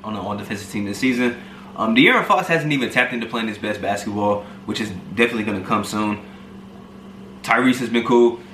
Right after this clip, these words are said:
The Kings lost some close games, um, so far this season. What would a trade look like? I'm not really sure. Um, maybe they take a flyer on Porzingis.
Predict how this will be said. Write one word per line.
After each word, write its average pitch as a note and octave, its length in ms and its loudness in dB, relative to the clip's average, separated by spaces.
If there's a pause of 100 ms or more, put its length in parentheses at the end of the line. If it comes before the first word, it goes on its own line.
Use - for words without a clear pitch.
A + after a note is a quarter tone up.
(440)
The A#2 80 -6
Kings E3 500 4 (460)
lost C#3 200 4
some D#3+ 100 0
close C#3 200 2
games, A#2 420 2 (120)
um, G2+ 520 0
so G#2 200 2
far G#2 180 2
this G2 100 -2
season. A2 460 2 (840)
What E3 260 6
would F3+ 120 8
a C3 100 -2
trade D3 400 -2
look C3 200 -4
like? B2+ 320 2
I'm C#3+ 300 2
not C#3 180 4
really A#2+ 220 4
sure. C3 380 0 (180)
Um, F#2 380 -2 (560)
maybe F3+ 680 2
they B2 180 4
take D3 200 4
a C#3 60 2
flyer C#3+ 360 2
on B2+ 360 0 (200)
Porzingis. C3+ 760 2